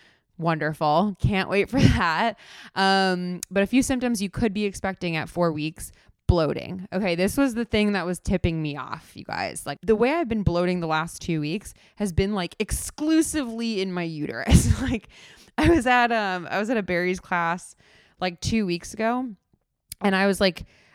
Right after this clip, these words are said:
I just noticed that I was only bloated from, like, the belly button down, and I was like, "That's, that's weird." <laughs> I mean, probably in hi-, in hindsight, knowing now that I'm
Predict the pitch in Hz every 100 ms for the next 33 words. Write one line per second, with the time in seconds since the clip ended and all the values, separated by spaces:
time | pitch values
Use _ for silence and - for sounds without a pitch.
0 | - 208 202 240 208 175 190 208 202 185
1 | 165 165 165 - 208 240 247 185 175 175
2 | 185 180 185 165 165 175 143 156 147 156
3 | 151 - 147 139 143 127 151 160 170 156
4 | 156 156 160 - 220 302 - - - -
5 | _ _ - 381 381 - 180 156 156 151
6 | 151 160 226 - - 294 - - - -
7 | - - - - - 294 262 214 269 254
8 | 226 233 220 202 - 196 208 175 185 -
9 | 208 202 165 160 165 151 147 147 156